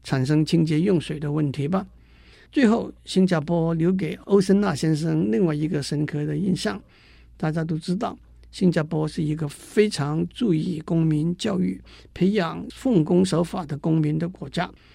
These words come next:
因此也极力通过宣传和教育的管道，提醒大家要珍惜水资源，把一个抽象的观念变成一个具体的习惯。欧森纳先生也引用了一些他们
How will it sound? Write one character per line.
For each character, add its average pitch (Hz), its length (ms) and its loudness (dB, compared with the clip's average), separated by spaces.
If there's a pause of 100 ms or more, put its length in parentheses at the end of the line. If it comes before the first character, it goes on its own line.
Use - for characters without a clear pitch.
(220)
因 285 200 4
此 240 380 -6
也 147 320 -6
极 202 200 0
力 196 360 0
通 202 180 2
过 160 300 -2
宣 202 320 -2
传 156 320 -2
和 147 160 -2
教 180 240 0
育 151 120 0
的 147 120 -4
管 131 240 -10
道， 208 220 -4 (320)
提 165 120 4
醒 165 380 0
大 170 180 0
家 147 320 -2 (140)
要 170 200 0
珍 196 220 2
惜 156 380 -2
水 165 180 -2
资 160 220 -2
源， 151 320 -2 (540)
把 139 120 -6
一 147 140 2
个 170 220 0
抽 170 180 2
象 165 220 2
的 147 100 -4
观 170 220 -2
念 233 160 -2 (400)
变 156 120 0
成 147 160 -2
一 151 180 0
个 151 260 -4
具 190 200 0
体 165 280 -4
的 147 120 -8
习 160 220 -4
惯。 226 180 -2 (640)
欧 190 140 4
森 185 180 8
纳 190 120 6
先 160 200 4
生 160 460 2
也 180 160 2
引 170 280 6
用 156 200 8
了 151 80 6
一 156 100 6
些 147 300 0
他 156 180 2
们 156 320 4